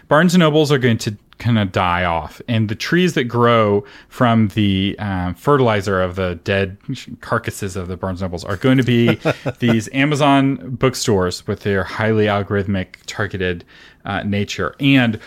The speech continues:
Speaker 1: really fun independent bookstores that really take on, uh, the character of the local area. And I think that's actually good for indies,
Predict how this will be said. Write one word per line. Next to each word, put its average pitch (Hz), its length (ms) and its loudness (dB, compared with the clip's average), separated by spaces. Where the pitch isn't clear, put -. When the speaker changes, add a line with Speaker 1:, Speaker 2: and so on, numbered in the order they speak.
Speaker 1:
really 143 320 4
fun 123 400 2
independent 113 640 0
bookstores 95 380 -6
that 101 160 -6
really 101 200 -2
take - 300 -8
on, 92 360 -4
uh, 95 160 -10
the 87 100 -8
character 107 420 -4
of 90 100 -6
the 92 100 -4
local 87 340 -6
area. 85 340 -6
And 104 100 -4
I 113 40 0
think 208 180 0
that's 190 180 2
actually 160 260 0
good 117 200 2
for - 140 -6
indies, 90 400 -4